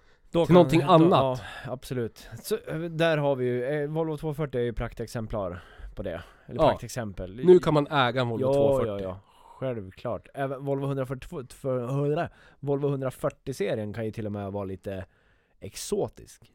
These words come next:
Speaker 2: Ja, ja.
Speaker 1: Det var lite före din och min tid, men
Speaker 2: Ja.
Speaker 1: Volvo hundrafyrtio-serien har också varit där.
Speaker 2: Ja.
Speaker 1: Lika som Amazonen har varit
Speaker 2: Ja.
Speaker 1: där. Lika som P V:n har varit där. Alltså, de har ju varit där allihopa, men, men nu är det ju liksom sju fyrtio och det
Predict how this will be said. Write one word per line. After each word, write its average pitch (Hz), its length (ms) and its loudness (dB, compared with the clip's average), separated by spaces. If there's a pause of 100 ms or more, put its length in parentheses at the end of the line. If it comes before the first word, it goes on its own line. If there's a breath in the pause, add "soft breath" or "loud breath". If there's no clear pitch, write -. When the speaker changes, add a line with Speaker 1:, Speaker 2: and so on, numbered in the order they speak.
Speaker 2:
Ja, 143 220 -4 (120)
ja. 151 320 0
Speaker 1:
Det 135 160 0
var 160 100 0
lite 170 560 -4
före 147 440 0
din 123 400 -6 (400)
och 120 100 -8
min 104 360 -6 (400)
tid, 110 380 -8 (160)
men 117 400 -6 (180)
Speaker 2:
Ja. 110 220 -12
Speaker 1:
Volvo 143 640 -2
hundrafyrtio-serien 143 840 -4
har 151 180 -4
också 180 360 -6
varit 82 440 -6
där. 65 320 -16 (220)
Speaker 2:
Ja. 147 280 -2
Speaker 1:
Lika 135 160 -8
som 131 140 -6
Amazonen 127 600 -4
har 87 100 -10
varit 127 460 -4
Speaker 2:
Ja. - 60 -14
Speaker 1:
där. 85 60 -14
Lika 117 180 -8
som 120 140 -8
P 123 320 -2
V:n 143 220 -2
har 90 60 -8
varit 73 320 -12
där. 67 140 -18 (280 soft breath)
Alltså, 123 180 -8
de 147 220 2
har 170 200 2
ju 147 80 4
varit 139 380 2
där 104 140 -2
allihopa, 104 680 -2
men, 117 460 -4
men 123 340 -6
nu 139 200 2
är 139 220 2
det 110 60 -2
ju 104 80 -2
liksom 101 240 -8
sju 127 220 -4
fyrtio 123 280 -6
och 101 160 -4
det 104 60 -4